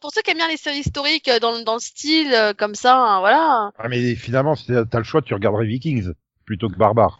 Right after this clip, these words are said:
Speaker 1: Alors oui, clairement, je, oui, si je dois conseiller l'une des deux, c'est clairement Viking. Viking est mille fois au-dessus. Il y a pas, il y a pas, rien que au niveau acteur,
Speaker 2: D'accord.
Speaker 1: je suis désolée, euh, <laughs> faudrait qu'il leur apprenne à jouer. Mais oui, non, c'est, il y a pas photo. Mais voilà, là, il y a que six épisodes, ça se regarde. Et justement, vu qu'il y a pas Viking en ce moment, bah,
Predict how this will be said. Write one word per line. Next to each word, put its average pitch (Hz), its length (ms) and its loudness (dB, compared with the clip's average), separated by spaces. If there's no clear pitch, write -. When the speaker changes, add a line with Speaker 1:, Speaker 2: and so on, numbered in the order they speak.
Speaker 1:
Alors 262 200 4
oui, 294 220 -6
clairement, 226 420 0
je, 190 340 -2
oui, 214 160 0
si 180 140 -6
je 170 40 -6
dois 190 120 6
conseiller 196 360 -4
l'une 220 180 -10
des 202 140 -4
deux, 233 80 -4
c'est 214 140 -10
clairement 180 260 -4
Viking. 214 380 -8
Viking 196 340 -8
est 160 160 -2
mille 214 180 0
fois 202 200 0
au-dessus. 214 320 -4
Il 208 60 -6
y 147 60 0
a 110 60 0
pas, 196 160 2
il 196 80 -2
y 180 60 0
a 175 60 0
pas, 190 300 0
rien 226 220 -4
que 226 80 -10
au 208 60 -8
niveau 208 220 -8
acteur, 214 160 0
Speaker 2:
D'accord. 220 180 -2
Speaker 1:
je - 80 -8
suis - 280 -20
désolée, 220 200 -8
euh, - 40 -10
<laughs> - 320 -14
faudrait - 180 -6
qu'il 214 160 -6
leur 208 120 6
apprenne 214 280 -2
à 208 60 -2
jouer. 233 200 -6
Mais 214 220 2
oui, 269 200 0
non, 247 260 4
c'est, 214 160 -12
il 196 60 -14
y 202 60 -4
a - 20 -4
pas 208 120 0
photo. 262 360 -6
Mais 262 80 2
voilà, 233 260 6
là, 202 60 4
il 220 40 4
y - 20 2
a 233 60 -2
que - 60 -20
six 294 180 -8
épisodes, 226 560 -4
ça 208 120 -12
se - 80 -10
regarde. 247 300 0
Et 262 60 4
justement, 330 320 2
vu 320 60 0
qu'il 302 100 -12
y 285 60 2
a - 20 -18
pas 233 100 2
Viking 269 320 -10
en 247 80 -4
ce - 140 -16
moment, 208 200 -4
bah, 185 280 -2